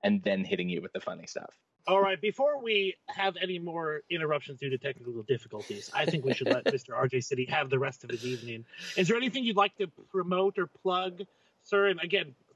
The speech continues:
Speaker 2: thank you so much for being on the show.
Speaker 1: You know, I'm u-, usually in bed at eight thirty. It's, I don't even know what to do now
Speaker 2: Oh,
Speaker 1: with these
Speaker 2: goodness.
Speaker 1: hours.
Speaker 2: Sleepy
Speaker 1: Just
Speaker 2: time
Speaker 1: look
Speaker 2: tea?
Speaker 1: me up, type in my name. What?
Speaker 2: I said get some sleepy time tea.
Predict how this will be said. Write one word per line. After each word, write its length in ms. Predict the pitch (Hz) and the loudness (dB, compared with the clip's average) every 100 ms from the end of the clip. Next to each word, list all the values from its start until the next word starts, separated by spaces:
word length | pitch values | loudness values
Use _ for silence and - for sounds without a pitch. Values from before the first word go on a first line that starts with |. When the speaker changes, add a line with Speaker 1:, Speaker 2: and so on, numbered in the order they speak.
| - | -6
Speaker 2:
thank 140 | 208 | -4
you 80 | 185 | -2
so 160 | 180 170 | -4 -2
much 300 | 170 135 - | -2 -4 -8
for 100 | 143 | -8
being 240 | 143 143 | -4 -4
on 80 | 127 | -4
the 80 | 110 | -6
show. 260 | 127 101 - _ _ _ _ _ _ _ _ _ _ _ _ | -6 -6 -10 _ _ _ _ _ _ _ _ _ _ _ _
Speaker 1:
You 100 | 127 | 0
know, 180 | 123 120 - - | 2 2 0 0
I'm 200 | 120 127 | 2 2
u-, 220 | 139 151 | -2 -6
usually 680 | 135 135 160 147 147 135 123 | -8 -2 0 4 6 6 6
in 140 | 120 113 | 2 4
bed 220 | 117 110 | 6 6
at 100 | 107 | 4
eight 200 | 117 127 - | 4 0 0
thirty. 400 | 104 107 107 104 | 2 4 2 2
It's, 260 | 95 - - | -2 -4 -4
I 60 | 101 | 2
don't 180 | 117 | 2
even 160 | 117 110 | 2 2
know 120 | 110 | 2
what 300 | 107 107 - | 4 2 -2
to 100 | - | -8
do 200 | 95 107 | 0 4
now 340 | 110 107 208 202 | 6 6 6 6
Speaker 2:
Oh, 40 | 170 | 6
Speaker 1:
with 100 | - | 2
these 160 | - | 2
Speaker 2:
goodness. 200 | 104 104 107 | 4 4 4
Speaker 1:
hours. 420 | 107 113 110 107 _ _ _ - | 4 4 2 -4 _ _ _ -8
Speaker 2:
Sleepy 180 | 247 | 0
Speaker 1:
Just 140 | 220 214 | 2 4
Speaker 2:
time 100 | 208 | 4
Speaker 1:
look 140 | 214 | 4
Speaker 2:
tea? 80 | 202 | 4
Speaker 1:
me 100 | 180 | 4
up, 260 | 147 143 - _ _ | 4 2 -6 _ _
type 240 | - 180 180 | 0 4 4
in 80 | 143 | 4
my 100 | 120 | 4
name. 400 | 98 95 98 - _ - _ _ _ _ _ _ _ | 4 2 0 -4 _ -16 _ _ _ _ _ _ _
What? 380 | 123 165 - - - _ _ _ _ - | 2 2 0 -6 -12 _ _ _ _ -20
Speaker 2:
I 40 | |
said 160 | - 180 | -12 -6
get 120 | 190 | -4
some 120 | 185 | -4
sleepy 340 | - 185 190 196 | 0 2 2 0
time 240 | 175 175 | 0 -2
tea. 340 | - 202 190 | -2 -4 -6